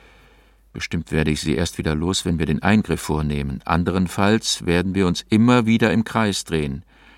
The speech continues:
Ob Robert dadurch die Dämonen los wird, die ihn quälen? Zweifellos wird er danach nicht mehr darüber reden. Sie wird sich keine Sorgen mehr machen müssen, dass er durch ihre Wälder streift,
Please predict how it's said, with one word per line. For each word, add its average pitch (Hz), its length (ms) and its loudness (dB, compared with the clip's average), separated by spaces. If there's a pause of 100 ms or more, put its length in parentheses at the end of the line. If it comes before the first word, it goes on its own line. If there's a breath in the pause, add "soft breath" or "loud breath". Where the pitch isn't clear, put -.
(760 soft breath)
Ob 104 180 2
Robert 117 340 2
dadurch 120 320 4
die 113 140 -2
Dämonen 113 520 2
los 131 360 -2
wird, 147 220 -4
die 123 80 0
ihn 117 180 -2
quälen? 135 560 0 (1040 soft breath)
Zweifellos 139 800 -2
wird 127 160 -4
er 113 80 2
danach 98 440 2
nicht 123 200 -4
mehr 123 120 0
darüber 120 320 -2
reden. 92 420 0 (800)
Sie - 160 -8
wird 127 100 0
sich 139 140 -4
keine 135 260 0
Sorgen 127 380 4
mehr 98 160 4
machen 98 340 2
müssen, 101 300 0
dass 98 200 0
er - 100 -2
durch 90 200 -2
ihre 92 220 2
Wälder 110 280 6
streift, 80 800 -2